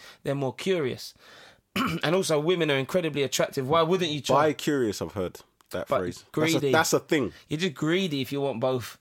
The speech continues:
Speaker 2: Bi-curious.
Speaker 1: So for a man to say, I'm, I'm just saying, I've heard this, innit? If a man's saying, "Oh, you're attractive," or, "You're my cup of tea," whatever, if you're getting drawn and all that,
Speaker 2: Mm.
Speaker 1: um, then take it as a compliment and don't fight it.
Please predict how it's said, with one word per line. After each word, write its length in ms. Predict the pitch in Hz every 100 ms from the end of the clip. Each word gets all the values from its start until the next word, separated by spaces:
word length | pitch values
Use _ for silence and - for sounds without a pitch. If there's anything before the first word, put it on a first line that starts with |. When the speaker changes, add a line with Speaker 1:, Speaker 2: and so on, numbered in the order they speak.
| 85
Speaker 2:
Bi-curious. 800 | 104 139 - 147 98 - - -
Speaker 1:
So 360 | - 156 156 -
for 200 | - 170
a 20 | 170
man 260 | 196 175
to 100 | 151
say, 340 | 143 160 147 -
I'm, 320 | 135 196 - -
I'm 120 | 180
just 160 | 196 -
saying, 220 | 196 156
I've 80 | 127
heard 240 | 165 165
this, 160 | 131 165
innit? 160 | 151
If 80 | 113
a 60 | 131
man's 240 | 170 160
saying, 200 | 151 135
"Oh, 40 |
you're 360 | 127 135 131 131 -
attractive," 500 | - - 165 - 123
or, 60 | 127
"You're 180 | 131 135
my 140 | 127
cup 240 | - -
of 80 | 127
tea," 320 | - 143 117
whatever, 320 | 120 131 123 117
if 160 | 110
you're 80 | 139
getting 240 | 127 117
drawn 320 | 113 135 127 117
and 80 |
all 100 | 117
that, 280 | 113 117 - _ 92
Speaker 2:
Mm. 220 | 95 82 - _ _ _ _ _ _ -
Speaker 1:
um, 440 | 123 117 113 120 - _ _ _ _
then 260 | - 131 135
take 240 | 190 190
it 60 | 180
as 80 | 160
a 60 |
compliment 580 | - 208 196 143 120 120
and 100 | 135
don't 320 | 147 147 139
fight 300 | - 165 170 78
it. 180 | -